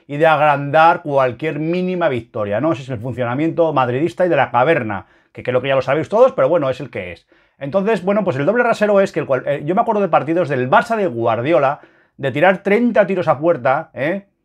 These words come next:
Marcar un gol, que te llegara el Chelsea y te ganara, eh, las semifinales, como pasó,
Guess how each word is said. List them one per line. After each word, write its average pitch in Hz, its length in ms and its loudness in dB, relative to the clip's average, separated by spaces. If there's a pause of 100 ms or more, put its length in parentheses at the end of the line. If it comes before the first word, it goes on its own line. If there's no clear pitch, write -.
(640)
Marcar 139 400 4
un 196 120 2
gol, 185 340 4 (400)
que 120 100 -16
te 123 140 -4
llegara 165 260 2
el 202 100 0
Chelsea 190 380 -4
y 110 220 -8
te 120 100 -4
ganara, 160 800 2
eh, 131 380 2
las 123 120 0
semifinales, 151 560 -2
como 117 180 -6
pasó, 185 500 2